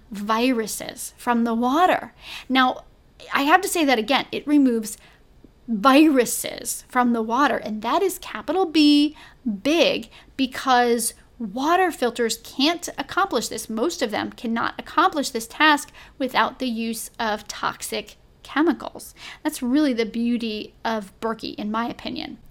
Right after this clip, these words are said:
If you've seen a Berkey filter before, maybe on someone's counter in their home, maybe you have it in your own home, you know what it looks like.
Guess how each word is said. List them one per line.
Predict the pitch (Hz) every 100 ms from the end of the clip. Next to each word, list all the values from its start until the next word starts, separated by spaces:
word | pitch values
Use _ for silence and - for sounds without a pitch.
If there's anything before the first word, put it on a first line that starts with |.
| -
If | 302 294
you've | 339
seen | 370 - 277 269 254
a | 240 233 233 220
Berkey | 190 226 226 247 247
filter | - 220 226
before, | 226 233 277 262 262 -
maybe | 240 370 508 403
on | 302
someone's | 285 269 254 - 226 - -
counter | - 320 302 294 294 302
in | 285 247
their | 240
home, | 233 262 254 247 247 - - - -
maybe | 240 254
you | 285
have | 262 240
it | 233
in | 233
your | 262 -
own | 285 302
home, | 294 - 285 277 269 - -
you | 262 302
know | 277
what | 262 233
it | -
looks | 214 -
like. | -